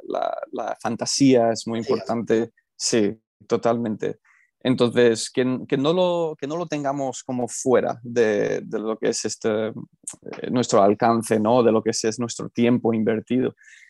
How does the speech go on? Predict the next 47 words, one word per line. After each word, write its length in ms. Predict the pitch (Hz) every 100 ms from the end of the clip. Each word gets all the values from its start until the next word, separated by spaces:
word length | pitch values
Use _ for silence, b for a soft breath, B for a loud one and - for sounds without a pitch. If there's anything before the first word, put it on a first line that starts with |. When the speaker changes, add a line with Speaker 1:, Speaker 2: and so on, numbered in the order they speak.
| B _ _ _ _ -
Speaker 1:
Em, 760 | 117 123 120 117 117 113 113 110 _ -
también 360 | 120 135 151 -
previo 360 | 147 151 170 165
a 100 | 151
este, 400 | 175 - 143 165
porque 240 | 127 113
fui 160 | - 131
de 100 | 131
viaje 680 | 123 117 - 139 123 120 -
hace 240 | 117 -
poco 320 | 120 139 123 -
y 180 | - 120
me, 180 | 113 107 101
me, 200 | 104 104
un 140 | 120
li-, 220 | 131 120 -
un 140 | 131
libro 240 | 131 117 117
que 80 |
me 120 | 113 110
leí 440 | 113 117 123 123
muy 260 | 107 131 135
rápidamente, 580 | 123 127 117 120 120
pero 240 | 113 117 110
es 360 | 117 - -
interesante, 640 | 117 113 117 - 123 120 110
es, 220 | 120 -
eh, 240 | 127 113 107
es 140 | -
el 100 | 139
de 160 | 117 110
Kurt 240 | - 156
Vonnegut, 460 | 123 135 143 110 101 -
que 140 | 117
es 60 | 110
de 160 | 107
Slaughterhouse-Five. 920 | 113 - 131 143 135 127 - 123 98 101
Lo 120 | 117
siento, 320 | - 135 123
no 60 | 131
sé 180 | - 123
ni 120 | 117
idea 300 | 117 120 127
cómo, 580 | 127 127 123 117 117 113
cómo 220 | - 123 120
sería 280 | 117 117
la 100 | 110